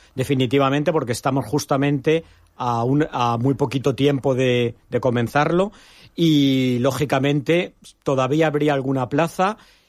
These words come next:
Tendría que rellenarme una ficha que yo se lo indico en el mail y simplemente es con esa ficha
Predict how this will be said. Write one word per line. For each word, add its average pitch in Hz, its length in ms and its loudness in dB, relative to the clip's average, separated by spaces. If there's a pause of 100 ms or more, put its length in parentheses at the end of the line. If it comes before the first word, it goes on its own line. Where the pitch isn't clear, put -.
(320)
Tendría 143 380 0
que 151 80 -2
rellenarme 147 600 0
una 151 240 0
ficha 131 560 -2
que 120 140 -4
yo 143 140 0
se 151 120 -2
lo 147 120 2
indico 135 420 2
en 165 100 2
el 131 160 0
mail 165 460 0 (560)
y 226 260 0
simplemente 147 760 0
es - 80 -6
con 135 180 0
esa 156 240 0
ficha 214 560 -2